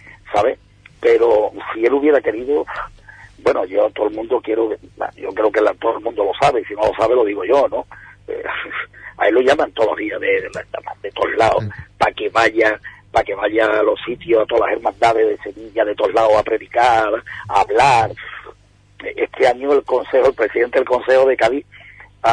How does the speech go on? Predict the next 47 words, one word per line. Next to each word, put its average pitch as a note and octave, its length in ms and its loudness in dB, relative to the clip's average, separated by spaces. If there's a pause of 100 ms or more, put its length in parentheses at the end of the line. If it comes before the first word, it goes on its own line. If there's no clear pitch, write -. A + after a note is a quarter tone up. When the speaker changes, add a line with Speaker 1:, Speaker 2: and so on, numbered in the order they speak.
(180)
Speaker 1:
ha, A#2+ 100 -2
me A#2 160 -18
ha B2+ 40 4
pegado C3 320 4
una B2+ 240 2
paliza B2 680 0 (400)
porque B2 340 0
quería A2+ 320 0
que C#3+ 100 2
don C#3 140 -2
José G#2 280 -4 (100)
fuera B2 280 2 (340)
a - 140 2
la G#3+ 100 4
apertura D3+ 540 0
del D3 160 0
curso C3+ 320 -2
cofrade B2+ 440 2
de C#3+ 100 0
Cádiz. - 360 -2
O - 200 -8
sea, - 160 -6 (640)
tú - 100 0
date F#3 220 4
cuenta B3 280 0
hasta C#3+ 180 0
dónde D3+ 320 0
llega, A#2 280 0
¿no? C3 180 -6 (100)
Speaker 2:
<laughs> C3+ 100 -4 (760)
Speaker 1:
Cuando A2 180 -2
Speaker 2:
Es A#2+ 60 2
Speaker 1:
estuvieron A#2+ 260 6
Speaker 2:
bueno. E3 100 4
Speaker 1:
aquí E3+ 100 0
los E3+ 120 4
presidentes, B2+ 760 0
cuando A2 220 0
estuvieron C3 340 2
aquí E3 140 0
todos D3 120 4
los B2 60 0
presidentes B2+ 500 -4
del G#2+ 140 0
dos G2+ 160 -4
mil G#2+ 160 -10
quince A2 400 -6